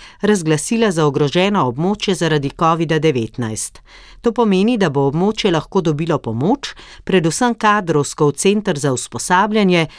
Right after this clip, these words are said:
saj jo tam najbolj potrebujejo. Sicer pa se je prav sredi tega tedna vlada mudila prav na Koroškem, kjer se je med drugim seznanila z nekaterimi projekti, gospodarsko sliko in aktualno epidemiološko situacijo.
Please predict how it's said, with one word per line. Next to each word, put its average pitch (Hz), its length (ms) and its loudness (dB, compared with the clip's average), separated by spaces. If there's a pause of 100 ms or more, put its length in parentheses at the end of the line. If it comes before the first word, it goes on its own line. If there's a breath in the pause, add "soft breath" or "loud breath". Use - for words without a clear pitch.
(160 loud breath)
saj 226 180 0
jo 214 60 2
tam 202 220 0
najbolj 208 440 4
potrebujejo. 117 760 0 (540 soft breath)
Sicer 214 380 0
pa 214 100 -2
se 185 140 0
je 165 80 -2
prav 196 160 2
sredi 185 340 2
tega 190 280 2
tedna 202 420 2
vlada 185 320 4
mudila 185 400 2
prav 196 200 0
na 202 120 0
Koroškem, 190 640 0 (400 loud breath)
kjer 196 200 2
se 180 260 0
je 165 80 4
med 127 260 -2
drugim 208 360 2
seznanila 160 680 0
z 151 160 0
nekaterimi 185 520 0
projekti, 165 680 0 (520 loud breath)
gospodarsko 147 680 0
sliko 220 540 0
in 180 240 0
aktualno 175 800 2
epidemiološko 151 1080 0
situacijo. 113 880 -2